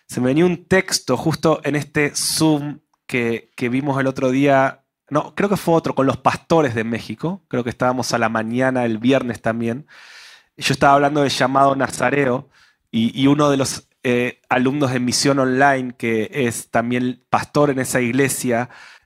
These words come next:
él empezó a hablar de Jueces dieciséis veintidós y me ministró tanto lo que dijo, porque Jueces veinti, ve-, dieciséis veintidós, con respecto a lo que Maxi decía, dice, "Y el cabello de su cabeza comenzó a crecer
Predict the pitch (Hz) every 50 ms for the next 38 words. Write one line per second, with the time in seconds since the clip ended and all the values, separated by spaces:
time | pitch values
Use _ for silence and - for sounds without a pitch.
0 | _ _ - 120 123 127 131 139 131 - 123 - - 143 135 135 135 139 139 139
1 | 143 135 135 131 127 131 127 - _ - - 208 - 139 139 139 135 - - 143
2 | 131 131 131 - - - - _ _ _ - 113 120 110 - - - - - 143
3 | 143 143 135 139 131 123 120 117 - 117 117 127 131 123 120 - - - - _
4 | _ _ _ _ _ _ _ _ _ - - 117 117 120 123 123 120 123 127 131
5 | 110 - - 180 208 202 - 196 185 180 170 - 139 127 123 113 - 123 117 120
6 | 127 117 - - 113 - - 120 120 - 151 147 151 156 151 147 135 143 147 139
7 | - - _ - 127 127 123 127 139 127 135 123 - 151 151 151 143 143 - 131
8 | 135 139 147 156 156 - - 131 117 120 117 - - - - - 143 135 135 -
9 | 131 123 135 139 - - 143 135 123 - 143 139 139 131 - 151 143 135 135 -
10 | - - - - - _ - 147 135 139 147 - - - - 139 131 131 151 175
11 | 180 - - 190 175 165 151 - - 143 - - 131 131 143 151 - - 151 143
12 | - 139 131 131 127 120 - - - 147 - - - 135 123 - - - 151 151
13 | 170 196 190 -